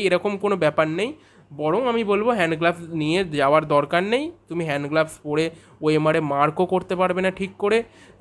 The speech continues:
আর একই এটা, এটা অনেকটা তাড়াহুড়োর ব্যাপার থাকে পরীক্ষার সময়, আবার ওএমআরে মার্ক করা, আবার তোমাকে থাম্ব ইমপ্রেশন এক জায়গায় দিতে হবে। এই সমস্ত দিক দেখতে গেলে তোমার হ্যান্ড গ্লাভস পরে এক্সাম হলে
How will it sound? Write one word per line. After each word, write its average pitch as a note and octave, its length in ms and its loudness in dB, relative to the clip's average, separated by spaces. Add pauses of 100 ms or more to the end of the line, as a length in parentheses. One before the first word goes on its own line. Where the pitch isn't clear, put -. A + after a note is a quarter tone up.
(140)
আর D#3+ 80 2
একই D3+ 420 -2
এটা, F3+ 320 0
এটা D3+ 260 2
অনেকটা D3+ 420 0
তাড়াহুড়োর D#3+ 720 0
ব্যাপার D#3 360 -2
থাকে E3+ 240 -4
পরীক্ষার E3+ 400 -4
সময়, F3+ 400 -2
আবার D3+ 240 -2
ওএমআরে F3+ 460 2
মার্ক F3+ 280 -2
করা, F3+ 220 -4
আবার D3 400 -6
তোমাকে D3 380 -8 (500)
থাম্ব D#3+ 300 2
ইমপ্রেশন G3 480 0
এক F3+ 160 -2
জায়গায় F3+ 320 0
দিতে F3+ 240 -4
হবে। F3 300 0 (320)
এই D3+ 140 2
সমস্ত E3+ 540 0
দিক G#3+ 280 -4
দেখতে F3+ 320 -2
গেলে E3+ 200 0
তোমার D#3 280 0
হ্যান্ড C#3+ 260 -2
গ্লাভস D#3 320 2 (340)
পরে D#3 300 0
এক্সাম D#3 460 0
হলে D#3 340 0